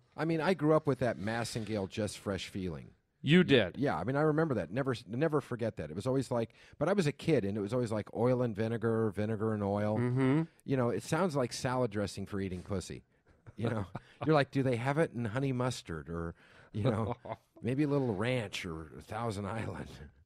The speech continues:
Speaker 1: <laughs> Just not blue cheese, right?
Speaker 2: The teens.
Speaker 1: Yeah.
Speaker 2: Oh, the teens.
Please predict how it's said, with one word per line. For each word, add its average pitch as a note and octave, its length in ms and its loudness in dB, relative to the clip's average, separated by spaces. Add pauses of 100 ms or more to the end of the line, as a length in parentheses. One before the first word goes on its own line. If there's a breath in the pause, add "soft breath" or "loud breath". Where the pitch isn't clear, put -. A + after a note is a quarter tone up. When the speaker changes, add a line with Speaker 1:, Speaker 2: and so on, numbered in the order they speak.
(140)
Speaker 1:
<laughs> - 520 -20
Just - 180 -10
not A2+ 200 -6
blue F#2+ 120 -8
cheese, C2+ 420 -14
right? D2+ 220 -14 (300 loud breath)
Speaker 2:
The B2 100 0
teens. C3 800 2 (540 loud breath)
Speaker 1:
Yeah. - 80 -4
Speaker 2:
Oh, B2+ 220 2
the G#2+ 140 0
teens. G#2+ 520 -4